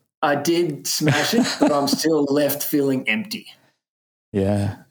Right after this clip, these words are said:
Speaker 2: because
Speaker 1: You
Speaker 2: y-,
Speaker 1: know, it
Speaker 2: you
Speaker 1: didn't, it didn't tick the basket because, you know, there was a lot of other things that, that, that I was hoping would come about it. So you talk about sponsors, you talk about, you know, um, equality, inclusion, all these buzzwords, culture,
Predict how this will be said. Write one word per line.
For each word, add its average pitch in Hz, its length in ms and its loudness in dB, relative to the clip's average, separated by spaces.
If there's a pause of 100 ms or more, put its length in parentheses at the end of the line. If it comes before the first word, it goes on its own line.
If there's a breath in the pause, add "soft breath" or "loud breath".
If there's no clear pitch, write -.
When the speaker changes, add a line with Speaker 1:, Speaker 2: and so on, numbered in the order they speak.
(120)
Speaker 2:
because 127 360 4
Speaker 1:
You - 100 2
Speaker 2:
y-, - 60 2
Speaker 1:
know, - 220 2
it - 120 -2
Speaker 2:
you 170 160 4
Speaker 1:
didn't, 180 180 2
it 151 160 -2
didn't 170 360 2
tick 170 360 0
the 147 80 2
basket 151 720 0
because, 139 720 0 (800 loud breath)
you 143 120 4
know, 139 180 4
there 143 140 4
was 135 140 2
a 135 80 2
lot 147 300 4
of 147 120 2
other 147 260 2
things 151 460 0
that, 139 300 -2
that, 135 240 0
that 131 120 2
I 131 100 4
was 127 160 0
hoping 143 580 0
would 131 180 0
come 123 200 0
about 131 380 2
it. 131 140 -2
So 131 140 -2
you 131 180 0
talk 139 220 0
about 139 280 0
sponsors, 139 640 0
you 127 120 0
talk 135 260 0
about, 131 480 0 (500 loud breath)
you 120 120 -4
know, 131 400 2
um, 123 320 0
equality, 143 920 2
inclusion, 143 840 0
all 185 260 2
these 175 360 0
buzzwords, 143 840 2
culture, 139 760 0